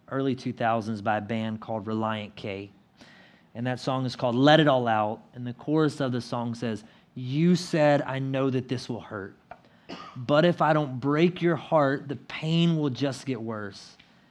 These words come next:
If the burden seems too much to bear, the end will justify the weight it took, or the wa-, the, the pain it took to get it there." God is saying those same things to each one of us.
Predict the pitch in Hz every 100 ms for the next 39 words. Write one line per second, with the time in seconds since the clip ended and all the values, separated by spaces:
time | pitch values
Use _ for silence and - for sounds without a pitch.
0 | _ _ 147 143 143 135 143 143 143 135
1 | 127 - - 156 147 139 - 135 127 -
2 | 120 120 120 120 117 117 - _ - 131
3 | 143 - 185 208 208 185 160 147 147 123
4 | 143 131 131 - 120 113 113 113 113 110
5 | 117 123 123 123 - - 107 - 131 120
6 | 127 117 113 127 123 117 107 113 117 -
7 | 151 139 120 - 135 - - 110 117 113
8 | 101 107 95 95 104 _ _ _ _ _
9 | _ _ _ _ _ _ _ _ _ _
10 | _ _ _ _ 127 151 165 156 170 156
11 | 147 143 160 156 165 156 131 135 123 131
12 | 101 95 92 -